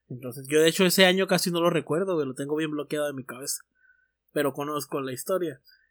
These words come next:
Entonces, pero como que siempre fui, en la primaria era una persona que pertenecía a muchos grupos. De, ya sabes que dentro del salón está el grupo de los frikis,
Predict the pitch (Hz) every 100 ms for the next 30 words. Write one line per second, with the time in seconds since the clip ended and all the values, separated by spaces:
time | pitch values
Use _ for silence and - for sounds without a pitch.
0 | _ _ _ _ _ - 170 208 202 233
1 | 226 - - 202 196 202 208 196 202 202
2 | 190 190 - - 214 262 240 262 262 269
3 | 269 - _ _ _ 202 208 202 202 202
4 | 233 269 269 262 262 262 202 - 214 220
5 | 180 170 156 151 135 170 190 180 180 -
6 | 180 185 190 165 165 151 - - - -
7 | 147 147 139 - 190 247 240 196 185 196
8 | 175 165 208 208 175 170 175 170 185 165
9 | 123 - - 196 - - - 101